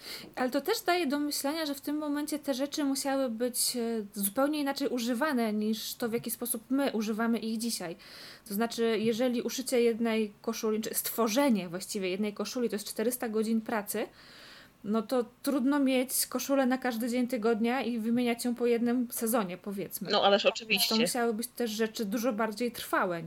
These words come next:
Speaker 1: prawda?
Speaker 2: Tak, bardziej trwałe. Y, oczywiście len jest, y, dużo bardziej trwalszy ni-, niż współczesne t-shirty bawełniane. No, ale też podejrzewam, że dużo bardziej dbano o te ubrania, r-,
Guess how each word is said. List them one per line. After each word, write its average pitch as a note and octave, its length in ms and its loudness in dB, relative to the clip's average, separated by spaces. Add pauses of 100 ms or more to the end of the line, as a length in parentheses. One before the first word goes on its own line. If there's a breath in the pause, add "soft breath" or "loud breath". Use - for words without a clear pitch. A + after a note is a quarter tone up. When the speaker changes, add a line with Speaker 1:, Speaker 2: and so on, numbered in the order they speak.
Speaker 1:
prawda? F3+ 240 -6 (360 loud breath)
Speaker 2:
Tak, G3+ 240 12
bardziej A#3 380 8
trwałe. G3 680 12 (260)
Y, G#3 40 -4 (140)
oczywiście A#3 720 10 (160)
len A3+ 340 12
jest, A3 420 10
y, G3+ 380 12
dużo G#3+ 220 10
bardziej G3+ 340 8
trwalszy G3 460 8
ni-, F#3+ 180 6
niż A3 240 12
współczesne G#3+ 540 8
t-shirty F#3+ 420 10
bawełniane. E3+ 640 10 (160)
No, C4+ 160 12
ale C4+ 260 12
też C#4 420 10
podejrzewam, B3+ 600 10
że B3 140 8
dużo B3 240 10
bardziej A#3+ 440 10
dbano G#3 460 12
o F3+ 40 10
te F3 460 12 (240)
ubrania, F3 580 10
r-, F3+ 260 10